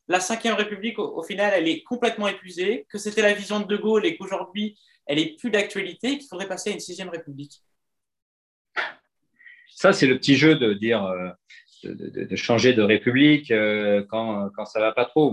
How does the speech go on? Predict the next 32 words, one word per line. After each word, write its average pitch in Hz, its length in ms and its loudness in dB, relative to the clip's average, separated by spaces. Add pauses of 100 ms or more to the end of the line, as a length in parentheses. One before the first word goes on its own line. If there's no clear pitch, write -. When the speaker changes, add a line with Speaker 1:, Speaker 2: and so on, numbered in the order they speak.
(140)
Speaker 2:
Bon. - 160 -8 (720)
Euh, 104 880 -2
on 131 180 2
a 139 220 4 (140)
toute 196 200 2
la 147 120 4
place. 160 440 -2 (120)
Alors, 117 140 -8
je 131 120 -6
le 147 100 -6
pensais, 160 500 -2
euh, 127 220 -2
au 113 240 -8 (240)
tournant 139 260 2
des 135 160 2
années 139 160 4
deux 139 120 4
mille, 156 200 2
je 110 440 0 (340)
militais 127 460 -2
pour 131 140 -4
la 107 80 0
Sixième 117 320 -6
République. - 360 -10 (1000)
Mais 98 80 -8
depuis, 113 340 2
j'ai, 120 300 4
euh, 101 160 0 (320)
constitué 127 500 -2
mon, 104 240 0
mon, 92 460 -6 (180)
ma, 95 160 -10